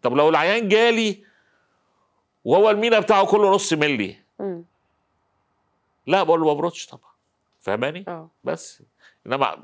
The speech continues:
Speaker 1: السيكنس بتاع، بنعمل له أشعات وبنقيسه. بنقيس السيكنس بتاع الم-،
Speaker 2: مم.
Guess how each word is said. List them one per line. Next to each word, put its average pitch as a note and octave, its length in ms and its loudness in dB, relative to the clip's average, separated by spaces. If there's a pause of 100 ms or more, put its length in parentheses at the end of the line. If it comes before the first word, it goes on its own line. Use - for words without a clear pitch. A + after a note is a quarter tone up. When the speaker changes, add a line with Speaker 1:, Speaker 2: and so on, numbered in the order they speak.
Speaker 1:
السيكنس G#2+ 540 -6
بتاع، G2+ 180 -2
بنعمل D#3+ 260 -2
له G#2 100 0
أشعات A#2 360 -4
وبنقيسه. G#2+ 520 -10 (1300)
بنقيس A2+ 380 -8
السيكنس F#2+ 680 -10
بتاع E2+ 180 -6
الم-، F#2+ 120 -8
Speaker 2:
مم. F3 140 -12